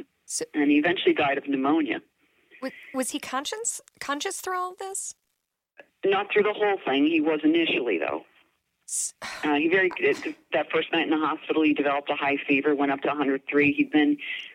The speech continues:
Speaker 2: quickly went downhill after that. He developed kidney failure,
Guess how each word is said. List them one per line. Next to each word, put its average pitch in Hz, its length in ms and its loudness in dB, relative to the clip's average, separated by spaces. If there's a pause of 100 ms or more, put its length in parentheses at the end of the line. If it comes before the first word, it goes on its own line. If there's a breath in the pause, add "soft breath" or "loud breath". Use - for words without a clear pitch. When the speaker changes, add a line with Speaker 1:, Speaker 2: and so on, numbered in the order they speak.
(100)
Speaker 2:
quickly 175 320 4
went 151 260 2
downhill 143 380 0
after 135 260 0
that. 139 220 -2
He 135 100 -2
developed 127 380 -2
kidney 170 400 0
failure, 151 540 2